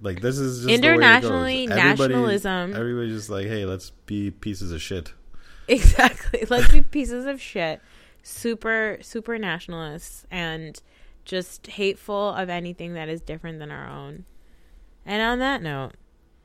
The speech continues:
Speaker 2: we had a debate last week. Presidential
Speaker 1: Republican
Speaker 2: debate.
Speaker 1: Mm, oh, yes. The re-, the
Speaker 2: Republican, Republican national presidential
Speaker 1: <laughs>
Speaker 2: debate. Um, we had the presidential debate, and it was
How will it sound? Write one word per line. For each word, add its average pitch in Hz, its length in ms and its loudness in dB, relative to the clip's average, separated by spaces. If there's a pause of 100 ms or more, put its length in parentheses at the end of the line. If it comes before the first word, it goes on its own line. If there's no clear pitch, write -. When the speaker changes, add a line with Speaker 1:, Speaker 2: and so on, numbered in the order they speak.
(140)
Speaker 2:
we 165 120 -12
had 170 140 -10
a 180 40 -12
debate 190 380 -8
last 131 280 -12
week. 131 360 -16 (240)
Presidential 170 640 -2
Speaker 1:
Republican 156 60 -8
Speaker 2:
debate. 131 380 -8 (160)
Speaker 1:
Mm, 87 260 -16 (260)
oh, 92 80 -6
yes. - 500 -12
The 87 260 -14
re-, 85 120 -12
the - 80 -16
Speaker 2:
Republican, 294 840 2 (420)
Republican 240 680 -2
national 196 380 -4
presidential 196 640 4
Speaker 1:
<laughs> - 60 12
Speaker 2:
debate. - 340 8 (580)
Um, 190 360 -6
we 214 100 -4
had 247 160 -2
the 277 80 -2
presidential 262 560 -6
debate, 185 300 -2
and 208 100 -8
it 202 60 -8
was 208 240 -8